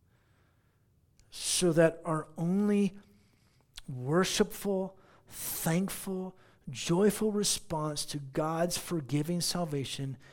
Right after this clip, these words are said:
is a future pursuit of purity and godliness, where we sin no more. We can actually say no to sin. We can actually say yes to doing what's right.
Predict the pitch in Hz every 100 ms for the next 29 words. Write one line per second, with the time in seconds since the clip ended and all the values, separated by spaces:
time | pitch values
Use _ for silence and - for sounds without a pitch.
0 | - - - 131 135 131 - - 160 170
1 | 180 - 208 202 202 190 - - 143 139
2 | - - - - 143 143 135 139 135 123
3 | 117 113 113 107 - - - - 170 151
4 | - 170 160 156 156 151 139 - - _
5 | _ _ _ _ _ _ _ _ 170 160
6 | 165 165 170 - 160 - 175 165 170 160
7 | 147 - 170 143 107 - - _ _ _
8 | _ _ _ _ _ _ _ _ _ _
9 | _ _ _ _ 156 - 165 170 196 190
10 | 151 196 185 - - 147 139 185 190 -
11 | - - - - 151 139 147 156 143 -
12 | 147 143 143 139 135 -